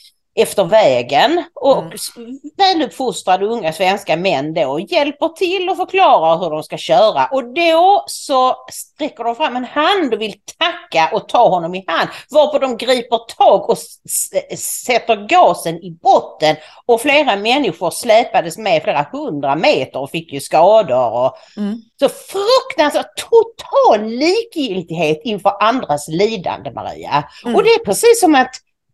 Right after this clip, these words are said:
Speaker 1: det finns människor, kulturer som har tagit medlidandet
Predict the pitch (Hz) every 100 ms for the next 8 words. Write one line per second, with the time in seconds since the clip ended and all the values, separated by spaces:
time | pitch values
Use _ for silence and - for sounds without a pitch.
0 | _ _ _ - 277 - 403 302 147 -
1 | 160 254 381 359 - 226 202 165 - _
2 | _ _ _ _ _ _ _ _ _ _
3 | 269 - - 320 208 143 135 139 151 -
4 | 214 196 170 180 160 147 - 214 202 190
5 | 220 285 330 285 202 143 147 143